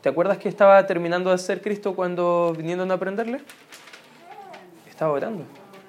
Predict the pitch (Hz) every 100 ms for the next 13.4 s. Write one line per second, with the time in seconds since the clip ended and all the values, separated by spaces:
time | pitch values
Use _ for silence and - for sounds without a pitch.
0 | - - - - - - - - - -
1 | _ _ _ - - - - 143 196 202
2 | 190 196 214 226 214 160 202 - - _
3 | _ - - - - - - - 156 151
4 | 156 170 160 156 - 190 165 151 170 -
5 | - - - _ - _ - 160 165 165
6 | 170 175 170 156 151 151 151 214 233 220
7 | 208 196 220 - _ _ - - - -
8 | _ - _ _ _ - - - _ _
9 | - _ - _ _ _ _ _ _ -
10 | - _ _ - - 139 214 277 180 -
11 | - - - - _ _ _ _ _ _
12 | _ _ _ - - - - - - -
13 | - 247 190